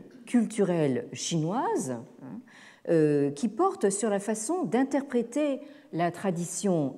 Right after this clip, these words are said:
euh, classique chinoise et qui porte sur la validité d'une herméneutique bouddhiste, hein,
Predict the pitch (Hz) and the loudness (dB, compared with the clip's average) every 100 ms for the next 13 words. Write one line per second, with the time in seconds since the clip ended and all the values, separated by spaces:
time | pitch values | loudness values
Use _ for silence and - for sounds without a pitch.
0 | - 131 127 160 156 156 160 127 - 151 | -6 -4 -4 -4 -4 -4 -8 -8 -6 -4
1 | 147 214 330 381 196 123 - - - 202 | -2 -2 0 -2 -2 -6 -8 -20 -8 -4
2 | 202 202 202 381 403 190 175 - 254 320 | -2 -4 0 0 0 -2 -2 -2 2 4
3 | 370 - - - - 160 180 160 294 302 | 2 -2 -14 -18 -6 0 2 4 6 6
4 | 226 220 214 269 339 359 170 202 196 165 | 6 2 2 0 2 0 -2 0 2 2
5 | - - 262 240 226 208 202 208 165 120 | -2 0 2 4 4 2 0 -4 -4 0
6 | 151 151 226 480 - - 127 - - - | 0 2 4 2 0 -4 -4 -6 -16 -20
7 | - - | -20 -18